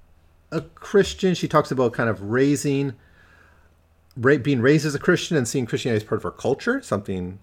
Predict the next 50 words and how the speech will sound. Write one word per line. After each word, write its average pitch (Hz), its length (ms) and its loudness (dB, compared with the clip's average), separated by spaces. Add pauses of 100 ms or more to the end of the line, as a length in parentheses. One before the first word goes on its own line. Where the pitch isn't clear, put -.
(120)
as 123 140 -2
much 330 160 6
as 294 80 6
she's 214 140 4
an 175 180 8
individualist, 180 760 4
I 110 100 -2
think 131 160 -2
she - 100 -10
realizes 104 380 0
the 95 60 -6
importance 98 260 -8
of 98 80 -8
community, 87 520 -10 (360)
the 101 80 -8
importance 101 360 -6
of 87 120 -6
traditions. 80 720 -10 (520)
Um, 85 380 -10
she's 107 220 -8
kind 107 160 -2
of 90 80 -4
an, 92 160 -2 (320)
a 110 60 -14
conservative 101 520 -4
in 92 80 -8
that 90 220 -6
sense 87 320 -8
that 87 260 -12 (300)
you, 101 280 -10
you 101 120 -6
hold 117 240 0
on 95 200 0
to 101 80 -2
those 82 340 -8
traditions. - 640 -10
Well, 95 200 -6
you 113 100 -4
know, 95 60 -2
that's 110 140 -4
one 123 120 0
reason 104 260 -4
she's 90 120 -10
interested 92 320 -8
in 82 80 -8
folklore, 131 420 -6
I - 60 -16
think. - 300 -16 (420)
But 214 300 6 (640)
she, 156 500 2